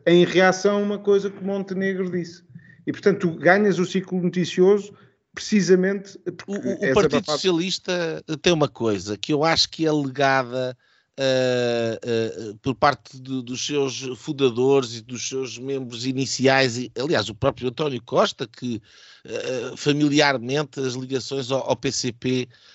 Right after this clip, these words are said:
Speaker 2: são grandes, que é uma, é uma, é uma versão socialista do centralismo democrático. Ou seja,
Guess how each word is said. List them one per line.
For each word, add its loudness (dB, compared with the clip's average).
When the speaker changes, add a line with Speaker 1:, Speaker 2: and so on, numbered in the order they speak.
Speaker 2:
são -2
grandes, 2
que -4
é 2
uma, -2
é 0
uma, 2
é 0
uma 4
versão 0
socialista 0
do -2
centralismo -2
democrático. -4
Ou 6
seja, 0